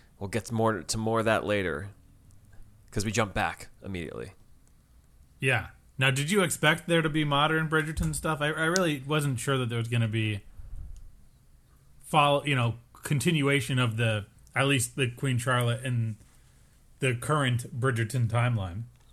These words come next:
Speaker 1: I was aware that the modern actors would appear in the show, but I thought it'd be more of a bookend type of thing, like, uh, young Indiana Jones, where they show up to be like, "Oh, I remember way back when." I didn't expect it to be an ongoing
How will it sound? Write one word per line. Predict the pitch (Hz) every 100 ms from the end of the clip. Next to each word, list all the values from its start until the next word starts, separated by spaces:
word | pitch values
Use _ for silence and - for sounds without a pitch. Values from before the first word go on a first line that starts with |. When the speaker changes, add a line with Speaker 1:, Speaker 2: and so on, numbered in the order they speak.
| - - - - -
Speaker 1:
I |
was | 175 175
aware | 170 214 214
that | 151 131 - 107 92 -
the | 104 123 110 90 -
modern | 123 123 123 104
actors | 113 - 101
would | 110 98
appear | - 117
in | 117
the |
show, | - 135
but | 113
I | 117
thought | 160
it'd | 139
be | 110
more | 101 104
of |
a | 92
bookend | 98 - 98 - 113 110
type | 123 113
of | 117
thing, | 123 120
like, | 98 90 - -
uh, | 90 95
young | 90 107 107
Indiana | 113 113 113 107
Jones, | 98 101 107 107
where | 104
they | 98
show | - 107
up | 101
to |
be | 101
like, | 107 110
"Oh, | 214 180
I | 160
remember | 202 120 107 104 98
way | 90 - 101
back | 95 90 85
when." | 98 101 107 113 - - -
I | -
didn't | 135
expect | 110 131 -
it |
to | 110
be | 110
an | 92 92
ongoing | 101 110 104 98 87